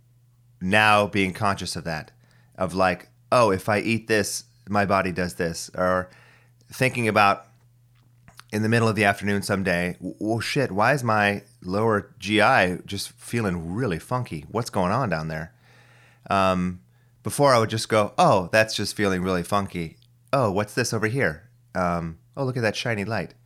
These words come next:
Uh, and I wouldn't think too much about it. Um, but now I'm like, "Oh, what the fuck? What is it that I'm eating that's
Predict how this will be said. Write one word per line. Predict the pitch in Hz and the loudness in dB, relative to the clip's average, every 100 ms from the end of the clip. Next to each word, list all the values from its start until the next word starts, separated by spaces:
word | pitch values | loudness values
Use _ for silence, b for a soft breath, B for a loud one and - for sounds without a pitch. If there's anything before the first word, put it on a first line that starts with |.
| b b b b _ _ | b b b b _ _
Uh, | 104 98 92 85 | 0 2 2 2
and | 107 | 2
I | |
wouldn't | 113 120 107 | 2 0 -2
think | 113 - _ | -6 -6 _
too | - 117 | -6 -2
much | 98 | -2
about | 92 87 80 | 0 -2 -2
it. | - B B B B _ _ _ _ _ _ _ _ _ - | -8 B B B B _ _ _ _ _ _ _ _ _ -4
Um, | 104 101 98 98 90 _ _ _ _ _ _ _ - | 0 2 0 -4 -8 _ _ _ _ _ _ _ -6
but | 104 117 | -2 4
now | 135 143 | 6 6
I'm | |
like, | 127 117 | 4 2
"Oh, | - 135 | 4 4
what | 127 - | 2 -2
the | |
fuck? | 123 - 127 - | -4 -2 -2 -2
What | 95 131 | -4 0
is | 170 | 0
it | 143 | -2
that | 117 | 0
I'm | 107 92 | -2 0
eating | 135 101 85 | 0 0 -2
that's | 90 98 - | -2 -2 -4